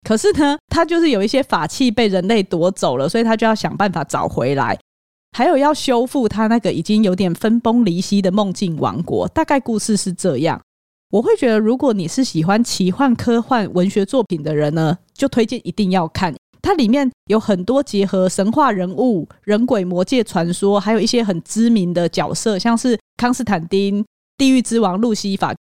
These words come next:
就是都很吸引人。里面最吸引我的，除了美丽的画面以外，就是它每一集都会探讨一些人类很在乎的议题，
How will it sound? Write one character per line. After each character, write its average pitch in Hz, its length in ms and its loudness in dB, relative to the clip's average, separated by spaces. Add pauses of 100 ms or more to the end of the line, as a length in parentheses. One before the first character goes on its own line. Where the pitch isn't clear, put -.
(160)
就 370 140 2
是 370 140 4
都 311 240 2
很 220 200 0
吸 220 300 2
引 147 140 0
人。 127 280 -2 (480)
里 208 160 -2
面 370 200 2
最 349 180 0
吸 285 300 2
引 226 120 4
我 196 160 2
的， 175 140 0
除 202 220 0
了 208 80 2
美 190 160 2
丽 302 160 2
的 262 80 2
画 247 240 2
面 240 200 2
以 165 120 -2
外， 208 160 2
就 247 120 0
是 285 120 0
它 294 120 0
每 220 180 2
一 208 100 -2
集 190 180 -2
都 208 140 2
会 226 180 2
探 254 220 0
讨 170 160 -2
一 196 60 0
些 208 260 0 (200)
人 190 220 0
类 285 160 4
很 175 200 -2
在 262 300 0
乎 214 240 0
的 190 280 0
议 226 200 2
题， 165 400 -6